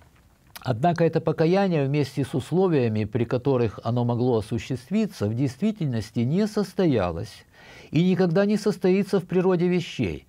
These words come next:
а вместе с тем оно представляет собой будущее условное событие, зависящее от свободной воли человека». То есть, э,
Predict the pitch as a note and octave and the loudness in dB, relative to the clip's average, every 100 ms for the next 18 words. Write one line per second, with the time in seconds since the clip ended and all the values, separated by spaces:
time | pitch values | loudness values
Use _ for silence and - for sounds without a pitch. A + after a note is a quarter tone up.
0 | _ - - A2 C#3+ E3 D#3+ E3 - - | _ -20 -4 -2 2 0 0 -2 -2 0
1 | G#3+ F3+ D3 C#3+ C#3+ - D#3+ F3 E3 - | 0 2 0 0 -4 0 2 4 2 0
2 | D3 D3+ C3+ C3+ G#3 D#3+ B2+ - C#3 C#3 | 0 2 2 0 2 2 0 0 0 0
3 | - F#3+ G3 D#3+ B2 A2+ A2+ - C#3 C#3 | 0 2 2 2 0 0 -2 -2 -2 0
4 | A#3 A#3 C3 A#2 G#2 B2+ F3 G#3+ - A2+ | 0 0 0 0 0 0 0 0 -2 -6
5 | - F#2 F2 - - - A#2+ A#2+ - A#2 | -6 -8 -8 -10 -20 -14 -8 -6 -2 -2
6 | A2 E3 D3+ C#3+ G2 A2 A#2 A2 - _ | 0 -2 0 -2 0 0 0 -2 -6 _
7 | _ - G2+ F#2 E2+ D2 - - _ _ | _ -8 -4 -4 -6 -10 -16 -20 _ _
8 | _ _ _ _ - - - - - - | _ _ _ _ -20 -20 -20 -20 -20 -8
9 | - F#3+ F3+ - - D#3 D3+ D3 | 2 4 4 0 0 2 4 2